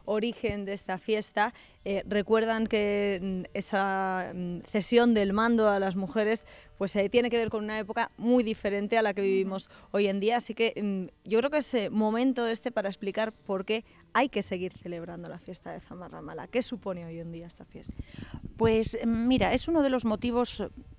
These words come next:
Speaker 3: que también dije en el acto de presentación. Em, las mujeres, el papel de la mujer, pues, no ha estado a lo mejor del todo valorado, ¿no? Y, y, y las mujeres durante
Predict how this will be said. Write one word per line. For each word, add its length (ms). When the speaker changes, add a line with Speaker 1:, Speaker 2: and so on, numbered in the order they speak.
Speaker 3:
que 100
también 540
dije 380
en 220
el 120
acto 200
de 120
presentación. 680
Em, 400
las 220
mujeres, 500
el 180
papel 280
de 100
la 80
mujer, 560
pues, 160
no 120
ha 20
estado 300
a 40
lo 80
mejor 460
del 220
todo 220
valorado, 580
¿no? 180
Y, 300
y, 460
y 60
las 160
mujeres 420
durante 640